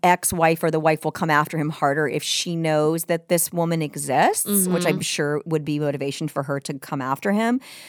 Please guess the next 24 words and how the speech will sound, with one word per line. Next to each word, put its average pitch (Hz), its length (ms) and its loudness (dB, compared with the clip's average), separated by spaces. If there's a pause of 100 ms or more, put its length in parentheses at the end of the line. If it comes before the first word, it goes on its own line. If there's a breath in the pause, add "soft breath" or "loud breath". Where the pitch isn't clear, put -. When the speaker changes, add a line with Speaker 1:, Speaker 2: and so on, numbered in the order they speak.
(220 loud breath)
Speaker 1:
Um, 175 440 4 (140)
but 180 640 2 (180)
I 180 540 2 (160)
feel 190 380 2
like 170 300 4
she's 180 500 -2 (100)
a 156 80 0
side 151 400 0
piece 190 340 -4
Speaker 2:
Yeah, 190 160 4
she's 185 60 2
a - 20 2 (240)
Speaker 1:
and 165 60 -6
Speaker 2:
side 185 100 -2
Speaker 1:
he's 175 140 4
Speaker 2:
piece 175 80 0
Speaker 1:
still 175 140 4
Speaker 2:
for 170 60 0
sure. 160 80 2
Speaker 1:
married. 170 500 2 (340 loud breath)
And 165 560 0
this - 320 0
is, 165 240 0
uh, 110 120 2